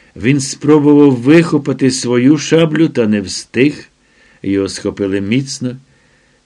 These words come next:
інших же стали рубати немилосердно. Московити спробували було оборонятися, та дарма. Вони до столу не взяли із собою ні рушниць,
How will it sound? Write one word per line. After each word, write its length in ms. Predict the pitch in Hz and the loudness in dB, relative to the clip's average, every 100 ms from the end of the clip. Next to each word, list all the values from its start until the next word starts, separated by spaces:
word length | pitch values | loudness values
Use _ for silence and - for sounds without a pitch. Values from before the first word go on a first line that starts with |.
| - | 2
інших 680 | 175 208 202 - - 185 160 | 4 4 2 -2 -4 -4 -4
же 180 | 143 | -6
стали 640 | 139 - _ 113 120 123 123 | -8 -12 _ 0 0 0 -2
рубати 640 | 123 95 95 95 110 107 - | -2 -4 -8 -6 -8 -8 -12
немилосердно. 1080 | 87 87 85 87 90 - - 76 69 71 69 _ _ _ _ _ _ _ _ _ _ _ _ | -10 -10 -10 -12 -14 -16 -14 -14 -16 -20 -20 _ _ _ _ _ _ _ _ _ _ _ _
Московити 640 | 131 131 - 151 151 147 | -4 -4 4 4 6 2
спробували 680 | 139 - 131 151 139 143 143 | -2 -2 4 4 4 4 4
було 280 | 135 143 147 | 4 4 6
оборонятися, 1160 | 147 143 147 147 147 151 120 110 - 104 87 82 _ _ _ _ | 6 4 4 4 2 0 -4 -6 -4 -4 -4 -10 _ _ _ _
та 200 | - 123 | -8 -6
дарма. 880 | 143 101 87 82 85 82 85 80 82 _ _ _ _ _ _ _ - | -6 -6 -6 -6 -8 -8 -8 -10 -14 _ _ _ _ _ _ _ 0
Вони 280 | 139 170 | 4 4
до 180 | 156 165 | 4 2
столу 440 | 151 - 180 165 151 | 0 2 4 6 4
не 160 | 151 | 2
взяли 420 | 139 123 147 170 | 2 2 6 6
із 180 | 160 139 | 4 0
собою 400 | - 143 156 156 | -2 2 4 4
ні 220 | 147 135 123 | 4 4 2
рушниць, 920 | 113 95 - 98 135 151 - - | 0 -6 -10 0 0 0 -6 -18